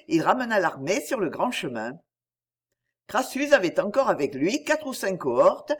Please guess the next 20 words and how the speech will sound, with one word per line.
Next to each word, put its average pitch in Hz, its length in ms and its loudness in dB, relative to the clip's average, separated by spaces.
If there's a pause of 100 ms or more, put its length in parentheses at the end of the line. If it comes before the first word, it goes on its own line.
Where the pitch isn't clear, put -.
(180)
une 160 160 -4
centaine 277 520 2
de 175 80 0
cavaliers 147 760 2
et 156 80 0
cinq 277 320 -2
licteurs. 127 500 -4 (880)
À 196 100 2
peine 294 380 4
ce 277 100 -6
qui 202 180 0
lui 151 140 0
restait 214 320 2
d'hommes 185 320 4
était-il, 190 640 0 (280)
grâce 196 360 2
à 202 40 4
l'amélioration 202 720 2
du 143 140 -2
terrain, 147 460 0